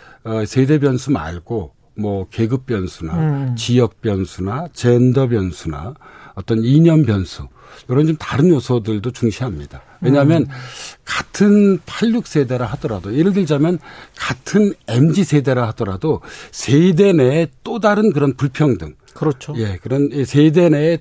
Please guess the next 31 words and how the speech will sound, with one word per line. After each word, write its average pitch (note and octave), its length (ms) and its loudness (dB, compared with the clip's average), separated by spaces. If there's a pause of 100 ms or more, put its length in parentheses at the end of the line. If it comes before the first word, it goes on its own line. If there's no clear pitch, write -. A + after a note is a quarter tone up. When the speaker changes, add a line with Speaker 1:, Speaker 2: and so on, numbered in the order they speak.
Speaker 1:
또 F#3 120 -4
다른 F3 260 0
어떤 D#3 260 -2
그런 A#2+ 260 -4 (300)
균열들, E3+ 640 4 (340)
이런 F#3 240 4
것들을 D3 640 0
관찰할 A#2 400 -4
수 - 140 -10
있기 - 160 -10
때문입니다. F2+ 580 -10
Speaker 2:
아니, D#3+ 220 0
팔십육 D4+ 400 0
세대들 F#3 800 2
중에서 C#3 880 0
사실 F#3+ 380 -2
대학 C#3 400 0
학번으로 A#3 500 2
이야기를 C3+ 400 0
하는데 C3 440 -2 (540)
고 G3 180 4
노무현 F3 340 4
대통령도 E3+ 480 0
마찬가지고, A2 960 -4 (440)
그분은 D#3+ 480 0
이제 C3+ 140 0
훨씬 D#3 460 0
그 D#3+ 200 2
이전 C#3 320 0
세대시긴 D3 580 -2
하지만 C3 540 0